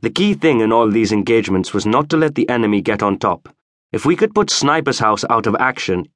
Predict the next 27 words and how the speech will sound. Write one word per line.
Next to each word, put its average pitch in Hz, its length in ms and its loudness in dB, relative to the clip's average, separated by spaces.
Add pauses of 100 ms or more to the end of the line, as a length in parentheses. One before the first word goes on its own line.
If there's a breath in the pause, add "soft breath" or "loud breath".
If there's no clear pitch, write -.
even 180 380 2
just 160 240 -2
for 139 160 -2
a 127 140 -4
short 127 220 0
time, 98 360 -2 (240)
that 123 180 -4
would 123 120 -2
be 120 140 2
a 101 220 -2
big 110 200 -2
plus. - 420 -4 (580)
Of - 140 -4
course, 165 340 2
in 107 140 0
doing 127 260 2
so, 104 200 0
I'd 113 140 -2
have 123 160 -4
to 120 80 2
expose 139 400 0
myself 104 400 -2
again 104 240 0
and 113 120 -2
take 127 180 -2
the 110 120 0
risk, - 440 -4